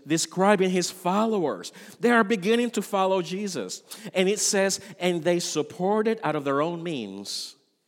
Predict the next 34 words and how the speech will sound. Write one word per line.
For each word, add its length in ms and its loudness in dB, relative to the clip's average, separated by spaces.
the 80 -2
ministry 720 -8
of 160 -12
Jesus." 720 -12
And 140 4
this 160 2
where 220 4
the, 160 6
the 140 4
women, 440 2
uh, 140 0
Suzanne 520 2
was 180 2
there. 180 2
Suzanne, 460 2
you 100 2
were 120 6
there. 320 0
There 140 6
was 160 6
a 60 4
Dorcas 560 4
there. 260 0
There 100 2
was 120 2
a 60 0
Doris 420 2
there. 300 -2
And 140 0
there 100 4
was 200 2
a, 260 2
uh, 240 2
um, 520 0